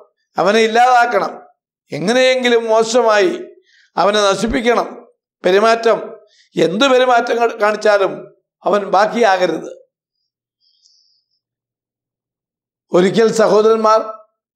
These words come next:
ആട് മേഞ്ഞുകൊണ്ടിരിക്കുമ്പോൾ കൂടപ്പിറപ്പുടെ അടുക്കിലേക്ക് പ്രിയപ്പെട്ട,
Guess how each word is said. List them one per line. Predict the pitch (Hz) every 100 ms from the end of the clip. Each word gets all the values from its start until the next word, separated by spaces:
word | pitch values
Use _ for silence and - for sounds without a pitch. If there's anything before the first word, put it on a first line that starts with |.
| _ _ _ _ _ -
ആട് | 143 180 214
മേഞ്ഞുകൊണ്ടിരിക്കുമ്പോൾ | 226 220 214 214 196 202 - 208 196 156 - - - _ _ _ _ _ _ _ _ _ _ _ _ _ _ _ _ _ _ _ _ _ -
കൂടപ്പിറപ്പുടെ | 196 233 247 226 226 226
അടുക്കിലേക്ക് | 214 202 220 214 208 214 196 - - - _ _ _ _ _ _ _ _ _ _ _ _ _ _ _ _ _ _ _ _ _ _ _
പ്രിയപ്പെട്ട, | - 240 254 220 220